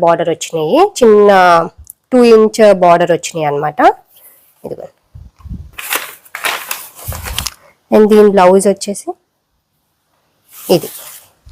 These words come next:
సేమ్ కలర్లో మనకి ప్రింట్ వస్తది అనమాట, సెల్ఫ్ ప్రింట్ లాగా వస్తది. ఇది బ్లౌజ్. So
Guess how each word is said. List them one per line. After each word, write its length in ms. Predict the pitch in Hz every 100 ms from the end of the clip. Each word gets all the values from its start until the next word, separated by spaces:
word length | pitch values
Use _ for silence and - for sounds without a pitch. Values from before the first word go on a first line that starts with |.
| _ _ - - - - - - - - - -
సేమ్ 280 | - 208 196 190
కలర్లో 360 | 196 180 185 269 339
మనకి 320 | 233 190 185 175 -
ప్రింట్ 300 | 202 190 165 165
వస్తది 340 | - - 156 151
అనమాట, 260 | 156 151 - - -
సెల్ఫ్ 260 | 208 185 180 -
ప్రింట్ 240 | 175 165 175
లాగా 180 | 165 190 185
వస్తది. 300 | - 139 180 _ _ _ _ - _ _ _ _ _ _ 208
ఇది 120 | 196 285
బ్లౌజ్. 300 | 185 139 135 - - - _ - - _ _ _ _ _ _ _ _ _ _ _ _ _
So 60 | -